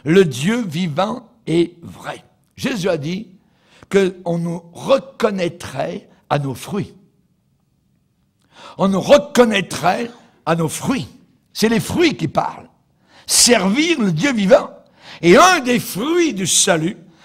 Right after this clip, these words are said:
c'est le service envers le Seigneur.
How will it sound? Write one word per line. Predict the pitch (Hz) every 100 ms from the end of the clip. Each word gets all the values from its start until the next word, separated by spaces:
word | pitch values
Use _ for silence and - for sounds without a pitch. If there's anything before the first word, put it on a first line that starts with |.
| - -
c'est | 220 208
le | 214 -
service | - - - - 208 196 226 233 - - 233 - _ _
envers | 220 220 190 175 180 185 - - -
le | 156 170
Seigneur. | - 170 123 -